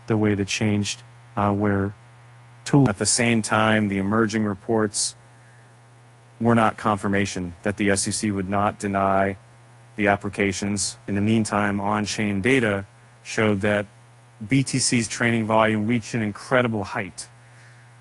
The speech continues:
At press time, the volume was forty-seven point three eight billion dollars. Uh, the surge in volume was a sign that the dip was getting filled very fast.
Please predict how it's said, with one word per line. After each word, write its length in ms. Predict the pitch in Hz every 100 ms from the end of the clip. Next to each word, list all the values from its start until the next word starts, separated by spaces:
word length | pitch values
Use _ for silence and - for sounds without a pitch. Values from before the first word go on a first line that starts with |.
| - - -
At 160 | 107 -
press 260 | 127 120
time, 260 | - 120 113
the 60 | 104
volume 400 | 113 123 123 110
was 160 | 104
forty-seven 800 | - - 160 165 - 151 147 135
point 300 | - 139 123
three 380 | - 127 127 123
eight 360 | 123 123 123 117
billion 380 | 117 117 110
dollars. 420 | 104 98 98 98 107
Uh, 420 | 101 98 101 107
the 100 | 110
surge 380 | 101 - 120 107
in 100 | 101
volume 560 | 104 107 104 92 95 107 120
was 180 | 113 104
a 40 |
sign 440 | - 139 135 139
that 140 | 120 101
the 80 | 101
dip 380 | 95 123 117
was 140 | 117 92
getting 240 | 113 107
filled 240 | 98 110 95
very 320 | 107 117 104
fast. 500 | - 95 92 -